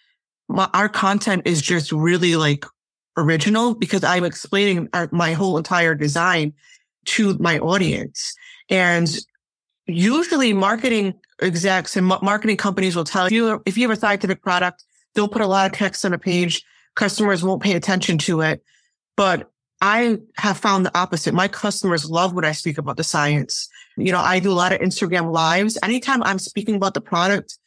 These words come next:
customers love it for some reason, and they react to it, and they want more of it.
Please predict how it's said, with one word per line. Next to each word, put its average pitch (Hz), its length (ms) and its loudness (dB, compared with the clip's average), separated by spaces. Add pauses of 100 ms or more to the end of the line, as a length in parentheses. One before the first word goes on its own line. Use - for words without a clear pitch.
(440)
customers 208 540 0
love 165 240 2
it 233 80 0
for 247 100 0
some 254 220 0
reason, 269 380 2
and 185 260 0
they 180 140 2
react 170 480 -2
to 220 180 0
it, 233 220 0
and 175 300 0
they 170 100 2
want 175 240 0
more 165 240 -2
of 196 120 0
it. 240 220 -2